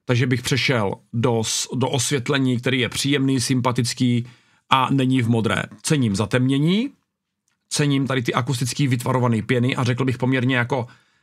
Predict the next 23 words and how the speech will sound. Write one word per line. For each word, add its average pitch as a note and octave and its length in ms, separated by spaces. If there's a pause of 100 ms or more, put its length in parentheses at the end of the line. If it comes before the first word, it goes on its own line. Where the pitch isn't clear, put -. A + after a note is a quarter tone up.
(120)
na, C#3 460
jako D#3 280
obstojným, E3 600
solidním B2+ 420
levelu. B2 520 (1500)
Tohle G#2+ 180
vypadá G#2 300
dobře, C3+ 420
tady B2+ 160
bych B2 120
to A#2+ 80
dojel D#3 440
úplně C3+ 300
do A2+ 100
konce. D3 460 (920)
Tady A#2 140
bych B2 140
tu A2+ 320
akustickou B2 500
pěnu B2 220
dojel G#2 240
do A2+ 80
konce. C#3 480